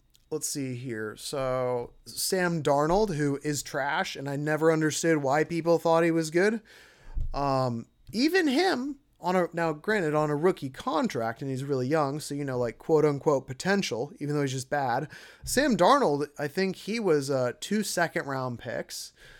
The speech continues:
Uh, Stafford was two firsts and some other picks. Um,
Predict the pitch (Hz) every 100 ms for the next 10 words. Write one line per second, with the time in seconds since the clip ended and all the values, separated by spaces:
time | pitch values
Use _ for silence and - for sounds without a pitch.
0 | - - - 120 113 - - 180 175 170
1 | 185 180 156 147 143 143 139 127 - _
2 | _ _ - - 185 - 175 170 170 165
3 | - 147 135 127 175 151 135 127 - 131
4 | 180 - - - - - - - - -
5 | 123 127 120 120 117